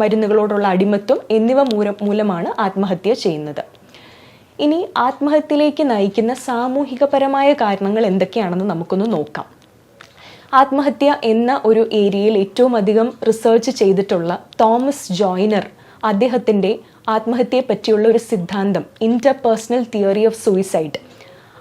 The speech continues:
അതുപ്രകാരം രണ്ട് കാരണങ്ങളാണ്. ഒന്ന് പെർസീവ്ഡ് ബർഡംസംനെസ്. പെർസീവ്ഡ് ബർഡംസംനെസ് എന്ന് പറഞ്ഞാൽ ഞാൻ മറ്റുള്ളവർക്ക് ഒരു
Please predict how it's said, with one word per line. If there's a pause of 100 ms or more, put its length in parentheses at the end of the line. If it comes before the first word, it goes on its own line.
(120)
അതുപ്രകാരം (260)
രണ്ട് (240)
കാരണങ്ങളാണ്. (340)
ഒന്ന് (520)
പെർസീവ്ഡ് (120)
ബർഡംസംനെസ്. (540)
പെർസീവ്ഡ്
ബർഡംസംനെസ് (100)
എന്ന്
പറഞ്ഞാൽ (180)
ഞാൻ (120)
മറ്റുള്ളവർക്ക് (120)
ഒരു